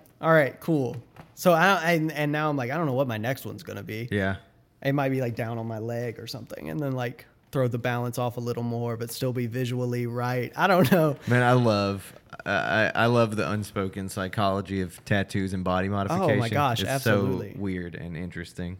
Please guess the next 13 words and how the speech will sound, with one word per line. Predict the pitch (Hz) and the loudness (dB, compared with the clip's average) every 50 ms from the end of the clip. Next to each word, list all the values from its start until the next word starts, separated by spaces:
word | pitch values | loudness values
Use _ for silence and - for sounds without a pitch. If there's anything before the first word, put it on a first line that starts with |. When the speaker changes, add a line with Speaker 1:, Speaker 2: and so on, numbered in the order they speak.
| - - - | -14 -14 -12
Speaker 2:
and | 82 80 85 82 | -10 -8 -8 -8
beautiful. | 80 95 90 87 85 - 85 80 - | -6 -6 -6 -6 -8 -8 -8 -8 -8
Speaker 1:
It's | 135 120 - | -8 -8 -10
so | - - - 135 131 120 | -6 -2 0 0 0 0
interesting. | 110 110 - 123 127 - 53 - - 135 - - | -2 -4 -8 -10 -12 -12 -12 -12 -14 -14 -10 -6
I | 123 | -4
love | 131 123 120 117 92 | -4 -2 -2 -4 -6
it. | - - - _ _ _ | -8 -14 -18 _ _ _
Speaker 2:
Yeah. | - 90 87 87 85 - - _ _ _ _ _ _ _ _ - - _ _ _ | -4 -4 -2 -2 -4 -6 -10 _ _ _ _ _ _ _ _ -20 -20 _ _ _
Uh, | - - 104 104 101 98 - - - - _ _ - | -2 0 2 2 2 0 -2 -4 -8 -18 _ _ 4
and | 131 131 127 127 | 6 6 6 6
so, | 127 156 151 135 131 | 6 6 6 6 6
uh, | 85 50 50 62 80 - - - | 4 0 -4 -10 -12 -14 -14 -12